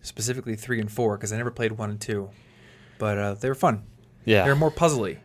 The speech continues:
Speaker 2: I mean, I do love WarioWare.
Speaker 1: I mean, and WarioWare is great.
Speaker 2: Those games are fun.
Speaker 1: Yeah.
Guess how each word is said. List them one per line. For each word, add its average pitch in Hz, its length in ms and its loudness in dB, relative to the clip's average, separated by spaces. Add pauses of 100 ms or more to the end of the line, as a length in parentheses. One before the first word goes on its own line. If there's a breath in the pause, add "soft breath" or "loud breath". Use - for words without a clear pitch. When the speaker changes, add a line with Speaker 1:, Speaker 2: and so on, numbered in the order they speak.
(140)
Speaker 2:
I 110 60 0
mean, 113 120 6
I 117 40 6
do 127 120 4
love 98 220 4
WarioWare. 85 680 -2 (640)
Speaker 1:
I 113 60 -6
mean, 110 200 -4
and 143 200 6
WarioWare 120 340 4
is 107 80 -6
great. - 240 -6
Speaker 2:
Those 107 160 4
games 104 240 2
are 87 60 -2
fun. 85 360 -8
Speaker 1:
Yeah. - 180 -8